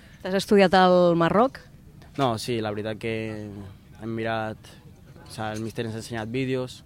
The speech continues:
Speaker 2: hem parlat de l'equip, que és un equip molt físic, molt tècnic i res, estem preparats per al dimarts.
Speaker 1: Et diria que sou els favorits, però clar, et mires Bèl-, digue-li a Bèlgica, a l'Uruguai, a Alemanya, no?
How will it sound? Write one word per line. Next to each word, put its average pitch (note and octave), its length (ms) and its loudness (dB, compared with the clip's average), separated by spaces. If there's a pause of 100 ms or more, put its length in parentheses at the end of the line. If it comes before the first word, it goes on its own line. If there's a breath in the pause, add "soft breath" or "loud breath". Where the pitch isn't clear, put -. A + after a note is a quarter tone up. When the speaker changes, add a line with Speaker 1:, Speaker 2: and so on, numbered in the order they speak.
(560 soft breath)
Speaker 2:
hem A2+ 100 -10
parlat A#2 300 -4
de A2+ 100 -4
l'equip, A#2 320 -8
que A#2+ 80 0
és G#2+ 120 -10
un A2+ 100 -6
equip A#2 180 -6
molt A#2 200 -6
físic, C3 440 -6 (300)
molt A#2 180 -8
tècnic C3 460 -6
i A2 160 -8 (680)
res, A2 220 -10 (100)
estem G2+ 220 -12
preparats G#2+ 420 -8
per A2+ 140 -10
al G#2+ 80 -6
dimarts. G#2+ 300 -10 (1000 loud breath)
Speaker 1:
Et E3+ 120 -2
diria F3+ 280 6
que G3 80 4
sou G3 280 6
els F#3 320 2
favorits, G3+ 520 2
però D#3+ 200 -2
clar, F3+ 200 4 (400)
et D#3 160 -6
mires E3+ 560 2
Bèl-, F#3+ 240 4
digue-li F3+ 260 4
a F3 60 6
Bèlgica, F#3+ 500 6
a F3 60 4
l'Uruguai, F#3 640 6
a E3+ 60 2
Alemanya, F#3 460 2
no? A#3 200 2